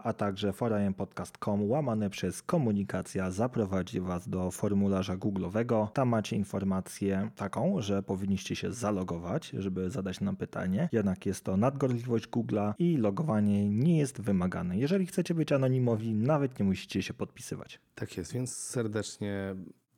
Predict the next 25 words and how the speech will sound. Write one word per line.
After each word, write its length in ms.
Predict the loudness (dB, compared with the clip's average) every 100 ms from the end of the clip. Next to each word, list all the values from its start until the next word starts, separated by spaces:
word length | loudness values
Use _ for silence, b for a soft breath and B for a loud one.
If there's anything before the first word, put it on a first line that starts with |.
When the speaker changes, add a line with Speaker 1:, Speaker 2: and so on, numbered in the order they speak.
| -10
Speaker 2:
zapraszamy 680 | -4 -4 -2 -4 -4 -2 -2
do 100 | -4
kontaktu 520 | -4 -6 -6 -6 -8
właśnie 460 | -6 -6 -8 -10 -10
przez 300 | -6 -6 -6
nasz 320 | -8 -10 -12
formularz 540 | -8 -6 -4 -6 -8 -10
kontaktowy. 680 | -10 -10 -6 -4 -2 -2 0
No 120 | 0
i 60 | 2
ja 180 | 0
bym 220 | 0 0 -2
chciał 220 | -2 -2
też 160 | -4
serdecznie, 500 | -4 -4 -2 -4 -2
bo 100 | -4
spływają 580 | -4 -4 -2 -2 -2 -2
do 100 | -2
mnie 160 | -4 -4
głosy, 340 | -4 -4 -4
pozdrowić 640 | -4 -4 -2 -4 -6 -8 -6
naszych 380 | -4 -4 -10
słuchaczy, 560 | -6 -6 -4 -6 -6 -10
którzy 400 | -10 -8 -6 -6
to 300 | -6 -8